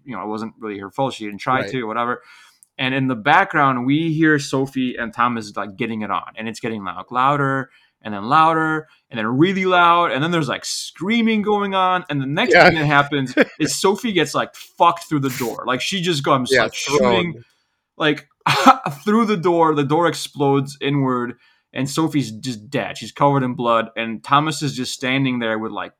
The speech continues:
Speaker 1: red eyes. He's totally naked, covered in blood. Uh, and then, yeah, Ix just <laughs>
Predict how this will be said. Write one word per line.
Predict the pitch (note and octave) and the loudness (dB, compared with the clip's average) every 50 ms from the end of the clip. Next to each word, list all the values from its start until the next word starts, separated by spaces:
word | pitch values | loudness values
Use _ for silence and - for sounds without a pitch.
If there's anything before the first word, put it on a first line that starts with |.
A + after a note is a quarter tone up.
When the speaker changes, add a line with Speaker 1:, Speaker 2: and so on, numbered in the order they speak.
| _ _ _ | _ _ _
Speaker 1:
red | A2 G#2 G#2 G#2 A#2 B2 A#2+ A#2+ A#2+ B2 A#2 | -20 -20 -18 -12 -10 -8 -6 -4 -4 -4 -4
eyes. | - G#2+ G#2+ G#2 G2+ A#2+ C3 C3+ A#2+ | -2 -2 0 0 0 0 -2 -2 -4
He's | A2 A2 - | -8 -16 -20
totally | _ - C3 A#2 A#2 A#2 A2+ | _ -12 -12 -10 -8 -8 -8
naked, | A2 G#2 G#2+ G#2+ - A#2+ A2 - | -8 -8 -8 -8 -10 -14 -14 -6
covered | - B2 A#2 A2+ A2+ | -6 -6 -4 -4 -6
in | A2 A2 | -10 -10
blood. | G#2 G#2 G#2+ G2+ G2+ A2 B2 C3 _ _ _ _ _ _ _ _ _ _ _ _ _ | -12 -10 -8 -8 -8 -8 -10 -12 _ _ _ _ _ _ _ _ _ _ _ _ _
Uh, | - B2+ B2 A#2+ A#2 A2+ A2+ G#2+ - | -2 0 2 4 4 4 2 2 2
and | C3+ C3+ | 2 2
then, | C#3+ C#3 C#3 | 4 4 4
yeah, | D3 C#3+ C3+ C3+ - | 4 4 2 4 4
Ix | D3+ D3+ C#3+ - | 2 2 2 2
just | - D3+ - - - - D3 - | -2 -2 -2 -2 -8 -10 -10 -2
<laughs> | - | 0